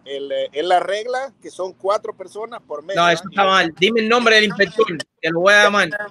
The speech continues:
Speaker 1: Eh, bueno, no sé cómo se llama. Incluso yo le pregunté que me dieras información por escrito y no la tenían.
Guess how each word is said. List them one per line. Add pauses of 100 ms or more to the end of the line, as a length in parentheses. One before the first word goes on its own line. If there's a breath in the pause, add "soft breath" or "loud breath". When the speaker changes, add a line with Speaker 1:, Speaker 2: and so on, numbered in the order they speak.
(460)
Speaker 1:
Eh,
bueno,
no
sé
cómo
se
llama.
Incluso
yo
le
pregunté (280)
que
me
dieras
información
por
escrito
y
no
la
tenían.